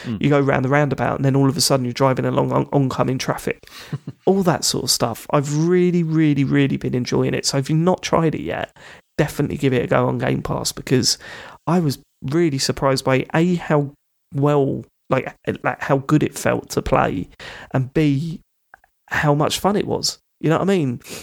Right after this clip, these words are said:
Speaker 2: It had that dip, you know, I play most racing games and I think, ultimately, I'd rather play Forza Horizon.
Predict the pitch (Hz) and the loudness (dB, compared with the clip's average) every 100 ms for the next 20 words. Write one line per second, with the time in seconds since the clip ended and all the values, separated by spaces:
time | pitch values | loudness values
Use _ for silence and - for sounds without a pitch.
0 | - 160 - - 190 - 160 - 170 - | -4 0 0 0 -2 -2 -6 0 0 0
1 | - - - - - - 175 147 - - | -4 -12 -16 -20 -4 0 2 0 -2 0
2 | 156 - 202 190 185 - 127 131 120 120 | 0 2 2 2 0 0 -2 -2 -4 -4
3 | 123 131 135 - 135 - - _ _ - | -4 -2 -2 0 0 -4 -14 _ _ -6
4 | - 185 143 - 127 127 147 135 135 143 | 0 0 0 0 0 0 0 -2 -2 -4
5 | - 135 131 139 139 147 135 - | 0 0 0 0 2 2 0 -4